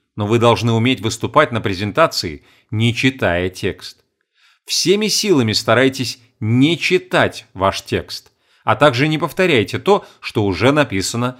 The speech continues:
на ваших слайдах. Слайды должны поддерживать вашу презентацию, а не заменять ее.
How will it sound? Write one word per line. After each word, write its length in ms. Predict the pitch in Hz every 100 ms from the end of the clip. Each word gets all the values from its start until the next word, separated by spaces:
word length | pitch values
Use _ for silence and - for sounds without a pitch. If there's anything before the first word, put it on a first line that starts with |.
| _
на 140 | 131 127
ваших 320 | - - 107
слайдах. 580 | - 104 82 71 - _ _ _ _ _ _ _ _
Слайды 440 | - 180 214 180
должны 320 | 165 160 151 165
поддерживать 720 | 175 156 151 98 85 90 82
вашу 320 | 95 - 101
презентацию, 800 | 101 92 110 110 87 - 92 85
а 80 | 123
не 140 | 127
заменять 560 | 117 143 139 101 82 87
ее. 360 | 82 73 67